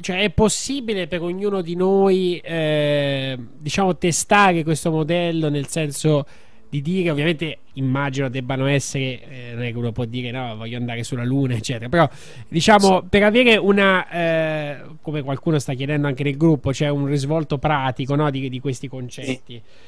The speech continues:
Speaker 1: Eh, si può, eh, che ne so, tentare di generare un evento attraverso questo modello e, e vedere se riusciamo a crearlo, a programmarlo, come dici tu?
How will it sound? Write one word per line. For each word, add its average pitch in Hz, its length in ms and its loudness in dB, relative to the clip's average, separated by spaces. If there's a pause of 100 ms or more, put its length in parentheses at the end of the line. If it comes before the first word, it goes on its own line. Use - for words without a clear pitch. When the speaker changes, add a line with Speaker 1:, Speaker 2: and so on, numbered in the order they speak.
(240)
Speaker 1:
Eh, 156 520 -2
si - 280 -6
può, 226 580 4
eh, 151 760 -8
che 160 80 -8
ne 165 100 -4
so, 131 360 -8
tentare 180 560 -2
di 165 120 -4
generare 175 840 2
un 180 140 0
evento 175 880 -2
attraverso 151 580 -6
questo 147 280 0
modello 156 760 0
e, 135 560 -4
e 151 80 -6
vedere 151 300 -2
se 147 120 -6
riusciamo 170 600 2
a 151 160 -6
crearlo, 156 520 0
a 147 60 4
programmarlo, 156 800 4
come 131 180 -6
dici 127 220 -6
tu? 123 180 -4